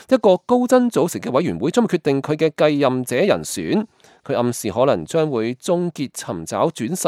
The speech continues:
靈童嘅傳統。現年八十三歲嘅達賴喇嘛喺接受傳媒採訪時話，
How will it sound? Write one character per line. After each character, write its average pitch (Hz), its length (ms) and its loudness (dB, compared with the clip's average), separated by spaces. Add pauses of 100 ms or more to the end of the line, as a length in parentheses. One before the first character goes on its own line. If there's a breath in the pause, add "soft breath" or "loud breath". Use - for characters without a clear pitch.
(120)
靈 113 240 -4
童 78 280 -10
嘅 120 180 -2 (100)
傳 - 220 -10
統。 90 400 -4 (580 soft breath)
現 120 120 0
年 87 180 -2
八 120 140 2
十 120 100 -2
三 160 180 0
歲 139 140 -2
嘅 127 160 2
達 123 140 2
賴 120 80 4
喇 160 120 2
嘛 113 160 0
喺 139 60 -4
接 147 100 -8
受 117 220 -2
傳 107 160 -4
媒 92 140 -4
採 147 160 0
訪 160 180 2
時 110 180 -4
話， 110 240 4